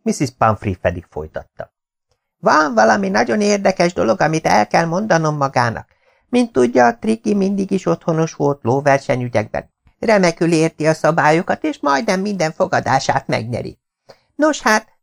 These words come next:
fölemelte az ujját, és bizalmas suttogásra váltott. „Újabban nagyon érdeklődik az agárversenyek iránt.”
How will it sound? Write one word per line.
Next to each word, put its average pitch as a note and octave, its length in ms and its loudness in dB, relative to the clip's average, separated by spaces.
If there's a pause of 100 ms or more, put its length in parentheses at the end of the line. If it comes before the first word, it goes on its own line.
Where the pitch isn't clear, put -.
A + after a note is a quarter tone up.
(180)
fölemelte G2 580 2
az F#2+ 120 0
ujját, G#2 380 2
és A#2+ 140 0
bizalmas F2 480 -6
suttogásra F#2 720 -6
váltott. F2 500 -8 (300)
„Újabban C4 580 -2
nagyon A#3 300 -8
érdeklődik F3+ 720 -12
az B2 120 -12
agárversenyek C3 880 -10
iránt.” - 520 -14